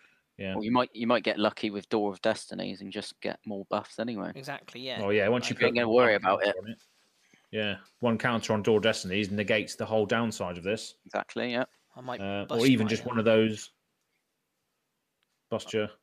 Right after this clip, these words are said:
Speaker 3: bust my budget and spend, spend a pound on one of these.
Speaker 1: <laughs> Yeah, it
Speaker 2: I
Speaker 1: is
Speaker 2: bet.
Speaker 1: very good. You
Speaker 3: I
Speaker 1: don't know
Speaker 3: really
Speaker 1: about
Speaker 3: don't.
Speaker 1: this, Tom?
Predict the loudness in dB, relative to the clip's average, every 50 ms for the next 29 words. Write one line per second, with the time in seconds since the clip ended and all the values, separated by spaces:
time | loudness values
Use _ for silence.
0 | _ _ _ -8 -8 -6 -8 -10 -8 -6 -6 -6 -6 -8 -10 -12 -12 _ _ _
1 | _ _ -20 -20 -20 -20 -20 -18 -18 -18 -12 -10 -10 -10 -10 -12 -16 -18 -20 -20
2 | -20 -12 -10 -10 -8 -8 -10 -10 -10 -8 -8 -10 -10 -12 -14 -6 -4 -4 -4 -4
3 | -6 -10 -12 -12 -14 -16 -18 -18 -16 _ 0 0 0 0 0 -6 -14 -16 -16 -16
4 | -18 -20 -10 -8 -8 -8 -8 _ _ -14 -14 _ _ _ _ -8 -6 -6 -6 -6
5 | -8 -10 -12 -10 -8 -8 -6 -6 -4 -2 -2 0 0 -2 -2 -4 -6 -10 -14 _
6 | _ _ _ _ _ _ -8 -2 0 0 2 4 4 4 6 4 4 2 2 0
7 | 0 0 0 0 -2